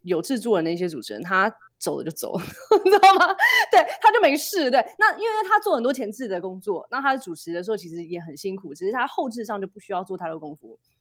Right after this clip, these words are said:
反而是制作人跟剪接师要去解决录音时候的一些问题。那所以如果你自己是剪的那个人，你就会发现，“哦，天哪。<laughs> 啊，我当，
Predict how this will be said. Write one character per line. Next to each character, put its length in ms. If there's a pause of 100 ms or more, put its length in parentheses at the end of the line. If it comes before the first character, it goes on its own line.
(120)
反 140
而 100
是 200
制 120
作 160
人 80
跟 140
剪 160
接 160
师 180
要 160
去 540 (320)
解 200
决 500 (240)
录 180
音 200
时 220
候 220
的 80
一 80
些 100
问 180
题。 220 (400)
那 140
所 100
以 60
如 160
果 100
你 100
自 140
己 140
是 100
剪 300
的 80
那 120
个 100
人， 80 (280)
你 100
就 120
会 100
发 160
现 140 (100)
，“哦， 220
天 180
哪。 80 (360)
<laughs> 800
啊， 120
我 100
当， 260